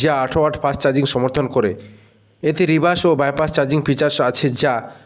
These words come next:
লম্বা ব্যাটারি লাইফ এবং হালকা চার্জিং অভিজ্ঞতা নিশ্চিত করে। বিশেষ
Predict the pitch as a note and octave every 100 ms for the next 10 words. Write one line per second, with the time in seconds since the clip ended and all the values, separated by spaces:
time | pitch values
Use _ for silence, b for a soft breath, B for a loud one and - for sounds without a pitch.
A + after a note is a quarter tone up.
0 | - C3+ D3 C#3 C#3+ C#3 C3+ C#3+ D3 B2+
1 | B2+ A2 B2 D3 - B2+ B2+ C#3 A2+ C3+
2 | C#3+ D#3 C3 - D3+ - B2 G#2 B B
3 | B _ B2+ D3+